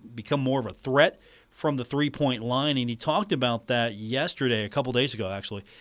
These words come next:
He talked about how his three-point shot,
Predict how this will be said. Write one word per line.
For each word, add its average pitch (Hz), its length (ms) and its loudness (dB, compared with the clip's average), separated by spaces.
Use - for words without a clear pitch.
He 120 100 -10
talked 165 300 2
about 127 360 2
how 131 400 2
his 123 400 -4
three-point 139 500 0
shot, 160 400 2